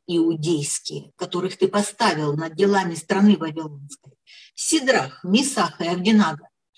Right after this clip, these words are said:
Эти мужи не повинуются повелению твоему, царь, богам твоим не служат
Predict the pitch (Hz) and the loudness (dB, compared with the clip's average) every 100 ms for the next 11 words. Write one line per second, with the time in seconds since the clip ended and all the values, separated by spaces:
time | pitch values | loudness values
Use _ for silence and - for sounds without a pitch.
0 | _ 175 190 214 220 214 233 226 233 220 | _ -4 4 8 8 6 2 2 4 6
1 | 220 277 269 - 208 214 208 208 190 165 | 6 4 0 -4 0 2 6 4 2 -6
2 | 151 - 175 170 156 - 185 156 _ _ | -14 -12 -10 -12 -16 -4 -4 -4 _ _
3 | _ _ - 202 208 254 240 233 254 247 | _ _ 0 2 6 4 4 -2 0 2
4 | 240 247 - 254 277 190 143 | 2 0 -2 -2 0 -2 -6